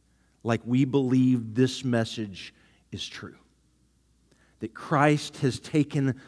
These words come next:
the weight of our sin off of our backs and placed it on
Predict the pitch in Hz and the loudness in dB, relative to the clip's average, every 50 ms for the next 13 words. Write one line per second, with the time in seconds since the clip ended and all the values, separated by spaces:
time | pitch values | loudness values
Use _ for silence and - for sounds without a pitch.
0 | - - - 120 117 107 104 113 135 139 139 143 147 143 135 120 117 117 120 127 | -20 -8 -4 -4 -2 -2 0 2 4 4 4 4 2 0 -4 -2 0 0 0 0
1 | 120 - - - - 127 120 117 117 117 113 110 101 - - - - _ _ _ | 0 -2 -6 -4 -2 0 0 2 2 0 0 -2 -4 -6 -14 -20 -20 _ _ _
2 | _ 131 127 131 131 123 - - 127 113 117 117 104 95 95 85 87 - - _ | _ 2 4 4 4 4 2 -4 -6 -4 -2 -4 -4 -4 -6 -10 -12 -14 -18 _
3 | - - - - - - - _ _ _ _ _ _ _ _ _ _ _ _ _ | -18 -18 -18 -18 -18 -20 -20 _ _ _ _ _ _ _ _ _ _ _ _ _
4 | _ _ _ _ - 117 107 - - - 101 131 127 131 127 - - - 127 113 | _ _ _ _ -8 -8 -8 -8 -10 -8 -2 2 2 2 2 0 -6 -6 -6 -6
5 | 107 107 101 95 | -4 -6 -8 -10